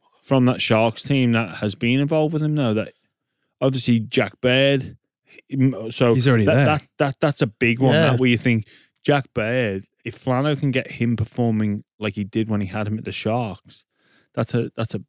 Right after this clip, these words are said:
Speaker 1: that's a big,
Speaker 3: Yeah.
Speaker 1: big upside for the Dragons.
Speaker 3: I think, yeah. But again, it's a, it's great for him. It's great for Dragons, and I can only hope they do much better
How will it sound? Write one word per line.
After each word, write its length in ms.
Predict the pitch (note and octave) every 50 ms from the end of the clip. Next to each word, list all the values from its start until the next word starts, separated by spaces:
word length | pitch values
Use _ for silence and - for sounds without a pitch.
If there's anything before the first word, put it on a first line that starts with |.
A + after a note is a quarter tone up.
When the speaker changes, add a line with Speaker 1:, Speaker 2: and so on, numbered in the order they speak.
| _ -
Speaker 1:
that's 160 | G#2 - -
a 60 | F#2+
big, 320 | G2+ _ - A2+ G#2+ G2 G#2+ -
Speaker 3:
Yeah. 240 | B2+ A2 A#2 B2+ A#2+ _ _ _ _ _ _ _ -
Speaker 1:
big 220 | C3+ C3 A#2 -
upside 500 | A2+ G2+ - - - A2+ G2+ G2+ G#2+ G2
for 140 | - - G#2+
the 80 | G2 G2
Dragons. 580 | F#2 G#2 F#2+ F#2 F2+ F#2 E2+ - - _ _ _ _ _ -
Speaker 3:
I 100 | A#2+ A#2
think, 220 | - - C3+ - -
yeah. 260 | C3 A2+ F#2+ F#2+ G2+ - _ _ _ _ _ _ -
But 180 | D3+ D#3 -
again, 380 | E3 D3+ B2+ D#3 E3 C#3 A#2 A2+ _ _ _ _ _ - -
it's 200 | - C#3+ - -
a, 200 | C3+ B2 A2 A2 - -
it's 140 | C#3+ C3 -
great 260 | - - D#3 E3+ D#3
for 200 | - D#3 E3 F3+
him. 80 | F3 D#3+
It's 140 | B2 - - _ _ -
great 180 | - D3 C#3+ -
for 80 | -
Dragons, 520 | B2 A2 B2 B2 C3+ D3 D3 D3+ C#3 C3 A#2
and 300 | A#2 A2 A#2 A#2 A#2 - _ _ _ _ _ _ _ -
I 40 | B2
can 120 | - D#3
only 340 | D3 D3+ D3+ D3+ C#3 B2+ A2+ - - - - - - - - _ _ _ _
hope 260 | _ - C#3+ D3+ -
they 120 | - C3 B2+
do 380 | A#2 C3 B2+ A#2+ A#2 - A2 G2 _ _ _ _ _ _
much 300 | - C3 - - - -
better 320 | - B2 A#2+ A2+ G#2 G2+